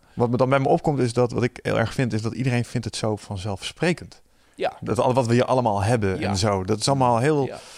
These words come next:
Speaker 1: eh, dat hoort toch zo? Nee, dat
Speaker 2: Ja.
Speaker 1: hoort helemaal niet zo,
Speaker 2: Ja.
Speaker 1: man.
Speaker 2: Ja.
Speaker 1: Mensen, mensen die pissig worden als er ergens geen gratis wifi is.
Speaker 2: Ja.
Speaker 1: Weet je wel, hoezo wifi? Dat is een ding van de laatste
Speaker 2: Ja.
Speaker 1: vijf jaar.
Speaker 2: Ja.
Speaker 1: Weet je? En, en pissig worden als het er niet is. Het is allemaal zo, ja, nou, dat hoort toch zo?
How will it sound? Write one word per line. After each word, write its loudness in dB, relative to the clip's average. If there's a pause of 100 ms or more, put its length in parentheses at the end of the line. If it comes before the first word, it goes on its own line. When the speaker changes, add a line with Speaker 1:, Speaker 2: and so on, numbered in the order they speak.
Speaker 1:
eh, -2
dat 0
hoort 2
toch 0
zo? 0
Nee, 0
dat -2
Speaker 2:
Ja. 4
Speaker 1:
hoort 2
helemaal 0
niet -6
zo, -2
Speaker 2:
Ja. -2
Speaker 1:
man. 0 (280)
Speaker 2:
Ja. -10
Speaker 1:
Mensen, 2
mensen 2
die 0
pissig 2
worden 4
als 4
er 2
ergens 2
geen 0
gratis 0
wifi 0
is. -6
Speaker 2:
Ja. -8
Speaker 1:
Weet -4
je -4
wel, 0
hoezo 2
wifi? -2
Dat 0
is -6
een -6
ding -2
van -6
de -4
laatste -2
Speaker 2:
Ja. -4
Speaker 1:
vijf 0
jaar. 0 (120)
Speaker 2:
Ja. -12 (400)
Speaker 1:
Weet -8
je? -4
En, -2
en -2
pissig 2
worden 2
als 2
het -6
er -2
niet -2
is. -6
Het -10
is -8
allemaal -2
zo, 0
ja, 0
nou, 0
dat 2
hoort 2
toch -4
zo? -4